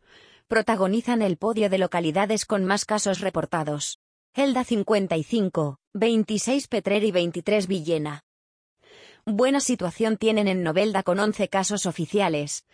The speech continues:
y donde mejores cifras encontramos es en Sax y Monforte, con un caso y Monóvar que no reporta ninguna P C R positiva.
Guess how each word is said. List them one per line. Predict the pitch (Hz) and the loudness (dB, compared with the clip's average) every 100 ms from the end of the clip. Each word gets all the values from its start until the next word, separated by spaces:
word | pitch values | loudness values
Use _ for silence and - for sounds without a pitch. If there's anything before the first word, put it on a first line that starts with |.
| - - - | -20 -20 -14
y | - 233 | -4 0
donde | 220 214 | 2 2
mejores | 202 180 233 262 240 | 2 0 0 0 -2
cifras | - 220 214 196 | -2 -2 0 -2
encontramos | 208 180 180 165 208 208 202 | -2 0 -2 0 0 0 0
es | 226 208 | -2 0
en | 175 | -2
Sax | - 202 - | 0 -2 0
y | 226 | 0
Monforte, | 202 160 - 190 151 156 156 _ _ - _ _ | 0 0 0 -2 0 -6 -8 _ _ -20 _ _
con | - 226 | -2 0
un | 254 277 | 2 2
caso | 226 220 214 | 0 0 0
y | |
Monóvar | 190 170 202 208 196 | 2 2 2 2 0
que | 190 | 0
no | 180 214 | 2 2
reporta | 208 - 202 - 196 | 2 2 0 2 -2
ninguna | 180 180 214 196 | 0 0 0 0
P | - 226 | 0 -2
C | - 202 185 | 0 0 2
R | 208 196 | 2 0
positiva. | 180 165 156 165 143 135 | -2 -4 -2 -2 -4 -6